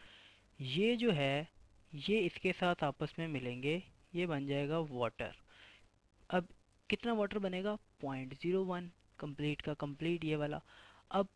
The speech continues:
पॉइंट ज़ीरो वन जब water बन जाएगा, तो ये quantity जो पीछे बचेगी, ये होगी पॉइंट ज़ीरो एट, और ये हमारे पास अभी point zero one negative आयन वैसे का वैसे ही मौजूद है।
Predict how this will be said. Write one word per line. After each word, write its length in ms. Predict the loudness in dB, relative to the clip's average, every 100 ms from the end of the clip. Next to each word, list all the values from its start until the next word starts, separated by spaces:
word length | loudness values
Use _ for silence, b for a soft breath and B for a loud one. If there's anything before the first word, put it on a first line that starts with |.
| -6
पॉइंट 300 | -2 -2 -2
ज़ीरो 300 | -2 2 2
वन 280 | 2 0 2
जब 140 | 0 2
water 280 | 0 0
बन 220 | -2 -2 0
जाएगा, 500 | 0 2 2 0 -2
तो 180 | -4 -4
ये 260 | 0 0
quantity 600 | 0 -2 -2 -4 -4 -4 -2
जो 80 | -4 -4
पीछे 240 | -6 -4 -4
बचेगी, 460 | -4 -6 -6 -4
ये 140 | -2 -2
होगी 340 | -2 -4 -4 -6 -6
पॉइंट 360 | -6 -4 -8 -8
ज़ीरो 300 | -8 -6 -6 -2
एट, 260 | -2 -2 -8 -6
और 140 | -6
ये 300 | -2 2 4 4
हमारे 360 | 0 -2 -2
पास 300 | -2 -2 -2 -6
अभी 320 | -6 -2 -2 -6 B B B -4
point 320 | -2 -2 -4
zero 320 | -4 0 0
one 320 | 0 -2 -4 -6 _ -6
negative 440 | -4 -2 -2 -2
आयन 200 | -2 -2
वैसे 280 | -4 -4 -4
का 140 | -2 -2
वैसे 300 | -4 -6 -6
ही 180 | -4 -4
मौजूद 480 | -4 -4 -6 -8
है। 120 | -10